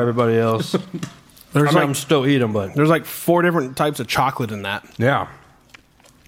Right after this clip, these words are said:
Speaker 2: No offense to everybody else. They're really good. These just take a long time to get in. <laughs> Sorry. <laughs> Man.
Speaker 3: Last crumb.
Speaker 2: Oh, yeah.
Speaker 3: You guys outdid
Speaker 2: What's this?
Speaker 3: yourself.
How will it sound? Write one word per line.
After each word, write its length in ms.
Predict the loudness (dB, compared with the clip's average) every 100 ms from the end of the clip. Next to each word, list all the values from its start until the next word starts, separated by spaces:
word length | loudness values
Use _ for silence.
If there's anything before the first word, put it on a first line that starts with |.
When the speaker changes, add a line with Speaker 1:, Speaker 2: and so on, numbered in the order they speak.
| -4 2
Speaker 2:
No 140 | 4
offense 220 | 4 2
to 40 | 2
everybody 320 | 4 4 4
else. 360 | 0 -4 -10 -16 -20 -20 -20 -20 -20 -20 -20 -10 0
They're 160 | 2
really 240 | 4 4 2
good. 380 | 2 2 -2 2
These 200 | 2 2
just 120 | 0
take 140 | 0
a 80 | 0
long 220 | 0 0
time 240 | -2 -6 -4
to 60 |
get 180 | -4 -2
in. 180 | -4 -8
<laughs> 1400 | -2 -2 0 -2 -2 -2 -2 -2 -4 -2 -2 -4 -6 -6 -4
Sorry. 240 | -2 -4 -2 -4 -4 -6 -6 -8 -12 -14 -20 -12 -6 -4
<laughs> 840 | -4 -4 -6 -8 -16 -18 -20 -8
Man. 400 | -2 -2 -2 -8 -4
Speaker 3:
Last 320 | 0 0 0
crumb. 420 | 0 2 2 -2 -6 -20 -10 -2
Speaker 2:
Oh, 220 | 2 4
yeah. 380 | 2 2 -2 -8 -10
Speaker 3:
You 80 | -2
guys 220 | 0 0
outdid 200 | -2 0
Speaker 2:
What's 140 | 0 2
this? 80 | 0
Speaker 3:
yourself. 280 | 0 -4